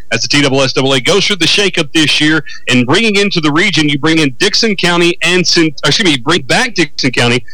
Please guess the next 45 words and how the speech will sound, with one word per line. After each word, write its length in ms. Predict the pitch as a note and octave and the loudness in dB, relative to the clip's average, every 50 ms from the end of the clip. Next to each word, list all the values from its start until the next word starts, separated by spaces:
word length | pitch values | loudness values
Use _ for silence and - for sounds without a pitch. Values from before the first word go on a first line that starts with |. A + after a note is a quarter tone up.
| - - | -8 -2
bring 180 | - F3 G#3+ G#3+ | 0 2 2 4
in 140 | A3 A3+ G3 | 2 0 0
Brentwood, 420 | D3 D#3 F3+ G3 F#3+ F3 F#3+ F3+ | 0 -2 -2 0 0 -2 0 2
and 80 | E3 D#3 | 2 0
you 80 | D3+ | 0
bring 220 | C3 C#3 F3+ F#3+ G3 | 0 2 2 2 2
in 200 | F#3 F3+ E3+ - - - - | 2 0 -2 -6 -10 -6 -4
Centennial, 600 | - - D#3+ D3+ - - F#3 G3+ F#3 D3 C3+ B2 - - - - - | -2 0 0 0 0 0 0 2 2 2 0 0 -4 -8 -12 -4 0
along 240 | A#2 B2+ C#3+ D#3 D3+ | 0 2 2 2 2
with 120 | D3 C3 - | 0 0 -2
traditional 420 | - D3+ D#3+ F3 - - D#3+ C#3+ | 0 0 0 0 0 0 0 0
rivals 360 | C#3+ C#3+ D3+ D3 C#3+ C#3 - | 2 2 2 2 0 0 0
such 180 | - D3 - - | -2 -2 -2 -2
as 60 | D3+ | 0
West 260 | A#2 D3 D#3+ - - - | 0 0 0 0 0 -2
Creek, 240 | - E3 D#3 - - | 0 -2 -2 -2 -4
Rossview, 680 | B2 B2+ C#3+ D#3+ E3 E3 - - - D#3 D#3+ D#3 D#3 - C#3+ | -2 0 0 2 2 0 -2 -2 -2 0 2 2 2 2 2
and 160 | D#3 E3 D#3+ | 0 0 0
Clarksville 480 | - - E3+ E3+ E3 D#3+ - - D#3 | -2 0 0 0 0 0 0 0 2
Northeast. 880 | D3 D3 D3+ C#3+ C3+ - F3 F#3 E3 D3 - - - - - - - - | 2 4 2 2 2 0 0 0 2 0 -2 -2 -4 -10 -10 -10 -6 -2
So, 100 | - D#3 | -2 0
Taylor, 260 | C#3 F3 F#3+ G3+ G3 | 0 2 2 2 2
this 200 | F3 G#3 A3+ - | 2 2 0 0
is 140 | C#4 B3+ - | 0 0 0
a 180 | G#3 F#3 E3+ D#3+ | 0 0 0 -2
region 640 | D#3 D3+ D#3 E3 G3 A3 A#3 G3 - G3+ F3+ F3 | -2 -4 -2 0 0 0 0 2 2 2 2 2
that 280 | F3 F3 F3 F3 E3 - - - - - - - - - | 2 2 0 0 -2 -4 -8 -10 -10 -12 -12 -12 -12 -4
got 160 | C3 D#3 F3 E3+ C#3 B2+ - | -2 -2 -2 -2 -4 -6 -2
much 240 | F3+ E3 A3 - - | 0 0 0 0 2
more 140 | A3+ A3+ G3 | 0 0 0
competitive 460 | - F3+ C#3 G3 A3 G3 E3+ E3 C#3+ | 0 -2 0 0 0 2 0 0 0
by 100 | D#3 E3+ | 0 0
the 80 | D#3+ D#3 | 2 2
addition 280 | D#3 F3 E3 - D#3+ | 2 2 0 0 -2
of 80 | D3 - | -2 -2
two 140 | - G#3+ G3 | -2 -4 -2
quality 340 | - - F#3+ F#3+ F3+ E3 | 0 0 2 2 2 0
teams 260 | C#3+ - F#3+ F#3 F3+ D3 | 0 0 -2 -2 0 0
when 80 | D#3 | 0
you 60 | D#3 | 0
look 140 | D#3 D#3+ D#3+ | 0 0 -2
at 80 | D#3+ - | -2 0
Brentwood 280 | D3+ E3+ D#3 E3+ E3 | 0 0 0 2 2
and 120 | D3+ C#3 - | 0 0 0
Centennial. 520 | - D3+ C3+ E3 F#3 F#3+ E3+ D3 C#3 - | -2 -2 0 0 2 2 2 2 0 -2